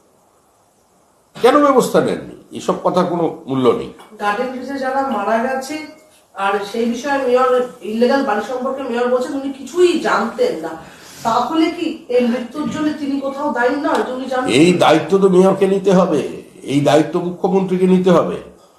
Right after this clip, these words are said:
Speaker 1: এটা এরকম নয় যে বেআইনি নির্মাণ এই জমানাতে শুরু হয়েছে, বাম জমানা থেকে কলকাতা শহরের বিভিন্ন জায়গায় পুকুর বুজেছে, বেআইনি নির্মাণ হয়েছে,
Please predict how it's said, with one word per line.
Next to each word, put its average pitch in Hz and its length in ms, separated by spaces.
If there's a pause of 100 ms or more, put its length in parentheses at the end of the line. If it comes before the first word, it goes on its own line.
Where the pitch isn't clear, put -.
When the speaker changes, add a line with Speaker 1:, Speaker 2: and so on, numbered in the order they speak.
(240)
Speaker 1:
এটা 120 220
এরকম 180 460
নয় 185 320
যে 185 140
বেআইনি 180 540
নির্মাণ 180 640
এই 175 160
জমানাতে 175 540
শুরু 165 240
হয়েছে, 117 340
বাম 151 380
জমানা 185 320
থেকে 180 440
কলকাতা 175 460
শহরের 180 420
বিভিন্ন 175 480
জায়গায় 175 520
পুকুর 180 300
বুজেছে, 165 540
বেআইনি 160 440
নির্মাণ 165 440
হয়েছে, 151 520